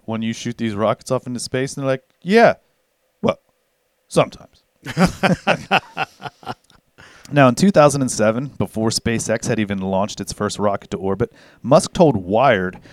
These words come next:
that in thirty years there would be a base on the moon and Mars. The idea took on new form in twenty sixteen when he gave a speech at the International Astronautical Congress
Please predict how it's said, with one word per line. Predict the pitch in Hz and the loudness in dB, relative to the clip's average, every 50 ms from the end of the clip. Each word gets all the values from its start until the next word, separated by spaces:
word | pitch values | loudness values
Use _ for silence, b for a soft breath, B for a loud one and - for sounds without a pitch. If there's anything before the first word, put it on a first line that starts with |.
| B B B | B B B
that | - - 107 | 0 0 0
in | 104 104 | 0 -2
thirty | - - - 156 165 165 160 175 | -6 -2 0 2 2 2 2 0
years | 160 131 117 113 110 107 107 101 | -2 0 0 0 0 0 0 0
there | 104 104 98 | 0 0 2
would | 101 101 92 | 2 0 0
be | 95 101 95 | -2 -2 -2
a | 90 | -2
base | 80 - 101 104 120 120 - | -2 -2 -2 -2 -2 -4 -6
on | - 107 107 98 | -6 -6 -6 -6
the | 92 | -6
moon | 92 95 101 104 104 110 117 110 - _ - | -4 -2 0 0 0 0 -2 -4 -8 _ -6
and | 113 123 131 139 139 131 | -2 0 2 2 2 2
Mars. | 127 123 123 120 113 104 92 80 69 - - - B B B B B B B | 4 4 6 6 6 6 4 2 0 -4 -10 -14 B B B B B B B
The | B 110 113 | B 4 4
idea | 107 104 101 95 113 131 139 123 | 6 4 2 2 2 2 2 4
took | - - 135 - | 2 2 0 2
on | 113 104 98 101 | 2 2 2 2
new | 110 120 104 | 2 2 2
form | - - 113 123 131 123 | 2 2 4 4 4 4
in | 101 90 | 2 0
twenty | 85 - - 101 95 85 | -2 -2 -2 -2 -2 -4
sixteen | - - 85 - - - 135 131 113 92 | -6 -8 -10 -12 -10 -6 -4 -4 -4 -4
when | 92 95 | -4 -6
he | 92 92 | -6 -4
gave | 95 107 107 87 | -4 -2 -2 -2
a | 87 | -4
speech | - - - - - 156 147 - - | -8 -10 -8 -6 -6 -6 -6 -8 -10
at | - - | -10 -10
the | 123 - | -8 -6
International | 120 113 110 107 107 104 101 - - 117 110 101 92 - | -4 -4 -2 -2 -2 -2 -2 -4 -4 -2 -2 -2 -2 -4
Astronautical | 110 110 107 104 - - 107 101 98 95 95 - - 95 92 | -4 -4 -4 -4 -4 -4 -4 -2 -2 -2 -2 -2 -4 -6 -8
Congress | - - 113 120 143 139 92 92 98 - | -6 -4 -4 -2 -2 -2 -4 -6 -8 -8